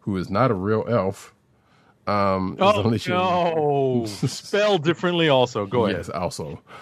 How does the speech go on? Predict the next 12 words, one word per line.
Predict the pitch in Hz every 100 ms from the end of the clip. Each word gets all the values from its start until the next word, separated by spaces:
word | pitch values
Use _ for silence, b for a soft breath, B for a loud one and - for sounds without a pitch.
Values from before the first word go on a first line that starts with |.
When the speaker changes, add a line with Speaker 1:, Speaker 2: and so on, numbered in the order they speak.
| B B
Speaker 1:
Um, | 117 120 113 104 104
is, | 113 113 101
is | - 107
unleashing | 107 110 107 113 123 107
his, | 98 98 92
uh, | 104 98 95
fearsome, | 95 - 185 180 180 160
fl-, | 147 - 131
most | 104 127 123 - _ _ _ _
fearsome | - 127 117 117 101
flames | - 107 104 92 - -
ever. | 101 76 73 60 -